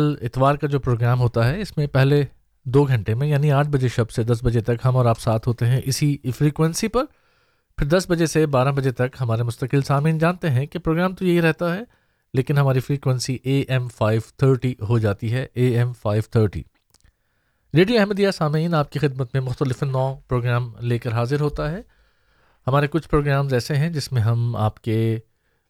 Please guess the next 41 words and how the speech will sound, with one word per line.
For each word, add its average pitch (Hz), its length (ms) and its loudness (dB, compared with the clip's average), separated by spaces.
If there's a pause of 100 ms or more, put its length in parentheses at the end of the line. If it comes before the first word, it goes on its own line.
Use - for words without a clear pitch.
سامنے 120 400 -2
فقہی - 340 0
مسائل 143 440 0 (220)
لے 131 160 0
کر 147 140 -4
حاضر 143 260 0
ہوتے 143 240 -2
ہیں، 147 140 2
آپ 135 220 0
کے 143 60 -6
سوالات 185 440 -2
ہوتے 165 240 -4
ہیں 151 60 2
اور 156 120 0
ہمارے 120 380 0 (460)
جوابات۔ 117 580 2
اسی 143 160 -4
طرح 131 240 0
سے 120 260 -2 (520)
کچھ 131 120 -4
پروگرام 127 360 0
ایسے 123 240 -2
ہیں 127 120 2
جس 123 240 -6
میں 120 80 0
ہم 110 180 0
اسلام 117 440 0
اور 110 80 0 (100)
مغرب 123 360 0
یا 110 260 2 (420)
مغربی 135 380 2
دنیا 123 320 0
میں 120 140 2
اسلام 117 380 0
کس 120 220 -4
طرح 120 220 0
سے 117 260 0 (480)
اور 110 140 0
خ-، - 240 -8
بالخصوص 135 580 -2
احمدیت 127 640 0